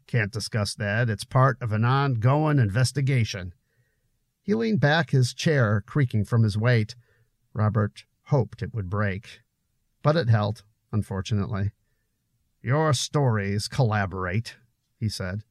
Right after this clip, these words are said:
Art leaned over in a whisper, corrected Tom. "Corroborate," he said. Tom ignored him. "One thing I could tell you, though. These guys claim it was you who picked the fight with them."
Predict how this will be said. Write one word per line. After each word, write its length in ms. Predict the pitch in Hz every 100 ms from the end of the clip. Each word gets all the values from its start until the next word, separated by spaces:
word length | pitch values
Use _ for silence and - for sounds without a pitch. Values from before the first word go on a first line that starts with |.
| _ _ _ _ _ _ -
Art 240 | 127 117
leaned 300 | 107 110 113
over 280 | 110 101 101
in 140 | 104
a 80 | 95
whisper, 400 | 107 120 - 85
corrected 460 | - 107 107 107 -
Tom. 320 | 87 85 87 _ _ _ _ _
"Corroborate," 920 | - 107 104 110 95 92 85 82 - - _ _ _ _ _ _
he 100 | 98
said. 380 | - 90 85 - _ _ _ _
Tom 240 | - 170 143
ignored 320 | 90 90 85
him. 160 | 90 - _ _ - - _ -
"One 200 | 127 127
thing 180 | 139
I 120 | 139 127
could 140 | 107
tell 220 | 143 127
you, 100 | 90
though. 280 | 85 90 107 - _ _ _ _ - _
These 300 | 113 131 120
guys 440 | 139 123 127 123
claim 640 | - - 143 147 98 98 95
it 180 | -
was 380 | - 113 101 95
you 640 | 113 202 180 117 90 110 - _ _ _
who 140 | -
picked 300 | 113 131 -
the 60 | 120
fight 380 | - 110 101 -
with 160 | 101
them." 400 | 117 123 98 87